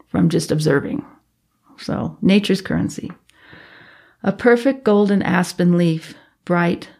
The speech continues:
supple, and whole, lay cupped upon sugary snow. It must have drifted down from adjacent dormant tree ever so recently.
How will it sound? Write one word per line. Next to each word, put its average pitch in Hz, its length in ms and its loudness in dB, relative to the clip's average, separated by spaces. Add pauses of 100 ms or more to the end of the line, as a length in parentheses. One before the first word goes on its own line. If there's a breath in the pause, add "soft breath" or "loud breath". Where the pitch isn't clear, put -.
(240)
supple, 190 540 -2
and 196 120 2
whole, 185 540 0 (560 soft breath)
lay 202 180 4
cupped 233 360 0
upon 202 320 0
sugary 190 460 -2
snow. 170 600 -2 (640)
It 185 160 -2
must 247 320 2
have 247 140 -4
drifted 233 400 0
down 196 340 0
from 185 260 0
adjacent 180 680 -2
dormant 196 480 2
tree 180 500 0 (480 soft breath)
ever 196 220 0
so 185 200 -4
recently. 160 800 -2